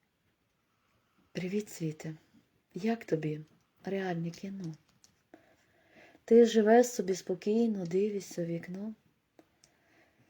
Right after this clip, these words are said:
Скрізь панує благодать, пташечки співають.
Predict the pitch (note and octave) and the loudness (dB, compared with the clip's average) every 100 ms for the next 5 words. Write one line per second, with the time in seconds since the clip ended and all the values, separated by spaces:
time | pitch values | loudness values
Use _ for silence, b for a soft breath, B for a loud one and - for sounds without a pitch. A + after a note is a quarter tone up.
0 | _ - - A3 A3+ - A3 G#3+ G#3+ G3+ | _ -4 2 6 4 4 2 4 4 2
1 | G3 G#3 G#3 G3+ G#3+ A#3+ A#3+ A#3 - G3 | 2 2 4 4 6 6 4 0 -2 -2
2 | - F#3 - A3 A3 - G3+ G3 G3+ G3 | -2 -8 -2 -2 -2 -4 -6 -2 -4 -4
3 | F#3 F#3 | -8 -12